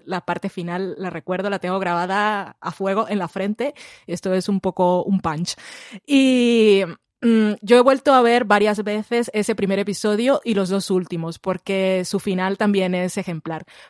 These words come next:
Pero sé que esta es una serie que yo nunca voy a volver a ver entera. Y yo soy mucho de revisionar. Y cuando me gusta una serie, me gusta también re-, poder recuperarla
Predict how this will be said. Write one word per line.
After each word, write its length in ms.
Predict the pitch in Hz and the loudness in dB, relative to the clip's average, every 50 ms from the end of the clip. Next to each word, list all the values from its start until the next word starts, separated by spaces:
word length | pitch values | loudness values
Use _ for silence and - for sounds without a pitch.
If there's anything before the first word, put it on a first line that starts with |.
| _ _ | _ _
Pero 240 | 233 240 240 262 | 2 4 4 4
sé 140 | 247 262 240 | 4 2 0
que 60 | 226 | 0
esta 120 | 233 - 240 | -2 -4 -4
es 80 | 208 | -2
una 140 | 233 226 220 | -2 -2 0
serie 280 | - 220 226 240 233 233 | -2 -2 0 0 -2 -2
que 160 | - 196 180 | -2 -4 -2
yo 160 | 165 185 190 | 0 0 0
nunca 580 | 190 190 196 202 208 202 196 185 - - 220 220 | 2 2 4 4 4 4 2 0 -2 -4 -6 -6
voy 240 | 180 170 175 175 175 | -4 -4 -4 -2 -2
a 40 | 175 | -2
volver 280 | 180 170 165 170 170 | -2 -2 -2 -4 -6
a 80 | 175 170 | -6 -6
ver 120 | 170 170 | -6 -6
entera. 460 | 165 165 156 - - 151 147 139 139 - _ - - - _ | -6 -8 -10 -10 -12 -12 -12 -12 -16 -18 _ -20 -20 -20 _
Y 120 | _ - 202 | _ 0 2
yo 100 | 208 214 | 2 4
soy 120 | 254 254 | 4 4
mucho 240 | 233 226 220 - 254 | 4 4 4 4 4
de 80 | 240 233 | 2 2
revisionar. 580 | 220 208 190 185 - - 160 170 170 160 - - | 0 -2 -4 -4 -6 -6 -6 -6 -6 -8 -10 -10
Y 760 | - 190 196 196 196 190 190 185 180 180 180 180 175 170 - _ | -8 -6 -4 -2 0 2 2 2 2 2 0 0 -2 -4 -8 _
cuando 600 | - 190 185 185 180 185 180 180 180 180 180 180 180 | -2 -2 0 0 2 2 2 4 4 4 2 2 0
me 220 | 180 180 180 180 175 | -2 -2 -2 -2 -2
gusta 260 | 165 190 180 - 214 | -2 -4 -4 -2 -2
una 160 | 208 208 202 | 0 0 -2
serie, 320 | 196 - 202 196 220 226 220 | -2 -2 -2 -2 0 0 0
me 340 | 214 196 190 185 180 180 | 0 0 -2 -4 -4 -4
gusta 420 | 170 160 160 156 - - 190 185 180 | -6 -8 -12 -14 -8 -6 -4 -4 -4
también 360 | - 180 180 185 185 185 190 | -4 -2 -2 0 0 0 0
re-, 160 | 190 185 202 | 0 -2 -4
poder 260 | - _ 202 190 185 | -4 _ -4 -2 -2
recuperarla 800 | 180 190 185 208 208 - 180 180 185 190 190 196 208 220 233 240 | -2 -4 -6 -4 -4 -2 -2 0 -2 -2 -2 -4 -4 -4 -6 -6